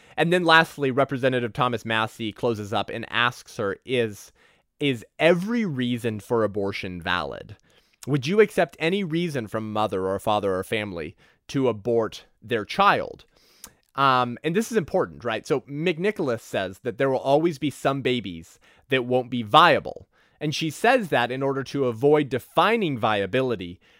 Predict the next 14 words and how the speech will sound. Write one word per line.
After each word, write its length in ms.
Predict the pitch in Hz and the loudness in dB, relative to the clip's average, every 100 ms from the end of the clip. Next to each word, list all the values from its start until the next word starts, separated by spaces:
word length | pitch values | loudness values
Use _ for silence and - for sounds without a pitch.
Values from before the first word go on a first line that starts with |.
| _ - | _ -4
with 220 | 139 135 156 | -2 0 -2
any 320 | 143 139 - 147 | -2 -4 -4 2
age-specific 1500 | 147 151 135 - - - - - 139 - 165 135 127 - _ | 4 4 0 -8 -10 -18 -12 -4 -4 -2 0 0 -2 -8 _
clarity. 600 | - 165 165 120 76 117 _ | -4 2 4 2 -2 -14 _
Because 240 | 165 190 160 | 0 2 0
if 80 | |
she 160 | - 233 | 0 -4
clearly 400 | - 190 196 180 | 0 4 6 4
defines 480 | 139 - 120 127 113 | 0 2 2 2 0
viability 760 | 117 110 107 98 101 110 123 | 2 2 0 -4 -4 -2 -2
at 120 | 110 | -2
a 60 | 104 | -4
certain 440 | - 131 120 123 110 | -4 -2 -2 -4 -12
stage, 800 | - 101 104 127 214 - - | -10 -6 -4 -4 -6 -10 -12